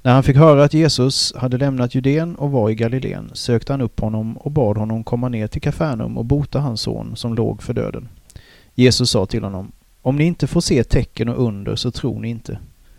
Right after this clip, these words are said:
Ämbetsmannen sa, "Herre, kom innan mitt barn dör." Jesus svarade, "Gå hem, din son lever." Mannen trodde på vad Jesus sa och gick.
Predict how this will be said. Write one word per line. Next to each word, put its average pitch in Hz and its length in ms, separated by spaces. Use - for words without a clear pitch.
Ämbetsmannen 107 580
sa, - 260
"Herre, 123 300
kom 131 360
innan 117 240
mitt 98 160
barn 98 300
dör." 113 240
Jesus 101 300
svarade, 107 420
"Gå 123 100
hem, 113 440
din 110 200
son 110 320
lever." 113 340
Mannen 127 320
trodde 151 280
på 151 140
vad 120 120
Jesus 123 400
sa 120 140
och 123 200
gick. - 500